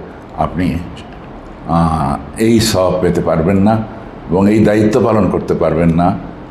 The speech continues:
যে দায়িত্ব পালন করলে দুনিয়া আখেরাতে তা আমার আপনার জন্য নাজাতের জরিয়া হতে পারে। সেই ধরনের আচরণ আপনাকে আমাকে করতে হবে।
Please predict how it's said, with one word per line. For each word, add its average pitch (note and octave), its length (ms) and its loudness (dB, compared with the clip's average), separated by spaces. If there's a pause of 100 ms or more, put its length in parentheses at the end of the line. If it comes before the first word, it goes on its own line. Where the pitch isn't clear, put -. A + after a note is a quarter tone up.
(120)
যে F2 260 4
দায়িত্ব G#2 460 2
পালন F#2+ 260 2
করলে E2+ 300 4
দুনিয়া F2 380 2
আখেরাতে E2+ 440 0
তা E2 200 0
আমার E2 260 2
আপনার E2+ 380 -2
জন্য D#2+ 220 0
নাজাতের E2 580 2
জরিয়া E2 360 2
হতে C#2 200 -2
পারে। D2 300 -2 (300)
সেই G#2 240 2
ধরনের F#2 340 2
আচরণ D#2+ 400 2
আপনাকে - 440 0
আমাকে E2+ 300 0
করতে - 320 -2
হবে। - 260 -6